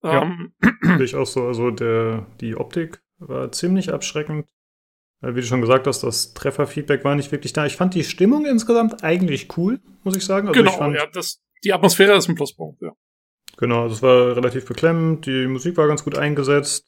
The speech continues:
Speaker 1: Äh, ja, die Gegner sind jetzt halt nicht super bedrohlich, aber sahen zumindest cool aus. Ja, abseits von <laughs> der schlechten Auflösung und so, das sah alles ein bisschen strange aus. Ähm,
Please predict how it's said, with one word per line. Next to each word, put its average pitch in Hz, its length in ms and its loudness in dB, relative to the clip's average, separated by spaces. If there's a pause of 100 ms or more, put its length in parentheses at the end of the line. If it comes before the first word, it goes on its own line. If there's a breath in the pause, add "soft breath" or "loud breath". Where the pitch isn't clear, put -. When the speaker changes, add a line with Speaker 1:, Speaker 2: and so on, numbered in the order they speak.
(640)
Speaker 1:
Äh, 117 220 4
ja, 113 180 8
die 113 120 -2
Gegner 127 280 2
sind 113 180 -4
jetzt 120 160 -2
halt 117 120 4
nicht 117 240 -10
super 156 320 0
bedrohlich, 143 480 0
aber 120 140 2
sahen 120 200 0
zumindest 120 440 -4
cool 123 120 0
aus. 135 400 2 (600)
Ja, 120 380 -8
abseits - 640 -2
von 131 320 2
<laughs> - 60 -4
der 175 160 6
schlechten 147 340 -2
Auflösung 135 420 4
und 131 100 4
so, 127 100 4
das 117 160 4
sah 135 80 2
alles 120 180 -4
ein 135 60 -4
bisschen 123 180 -6
strange 123 340 0
aus. 123 180 -2 (1000)
Ähm, 120 420 6